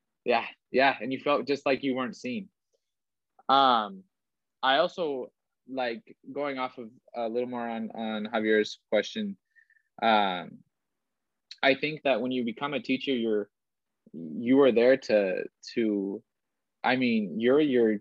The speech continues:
you're your student's biggest advocate. And, um, and I mean, just like with bullying, a teacher would never s-, stand by and watch another kid be bullied. And if you would, you're not, you shouldn't be teaching. Um,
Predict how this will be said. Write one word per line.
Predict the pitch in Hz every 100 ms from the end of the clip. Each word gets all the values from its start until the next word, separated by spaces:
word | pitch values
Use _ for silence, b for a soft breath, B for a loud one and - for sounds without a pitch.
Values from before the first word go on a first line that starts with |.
| _
you're | 127 127 147
your | 131 117
student's | - 156 131 107
biggest | 131 123 123
advocate. | 143 135 104 - - _ _ _ _ _ -
And, | 135 127 117 113 110 104 -
um, | 123 120 110 95 85 85 _ _ _ -
and | 127 127
I | 123
mean, | 120 117 101
just | 139 135 -
like | 156 147
with | 135
bullying, | 104 117 156 135 117 107
a | 110
teacher | 185 170
would | 143 131
never | 120 113
s-, | - - -
stand | - 117 110
by | 98 98
and | 98
watch | 95 -
another | 107 92
kid | 92 110 95
be | -
bullied. | - - - - -
And | 127
if | 123 -
you | 117
would, | 107 131 160 180 -
you're | 127 135 123
not, | 120 -
you | - 117
shouldn't | 107 117 104
be | 98
teaching. | - 104 - _ _ _ b b b b -
Um, | 123 113 101 95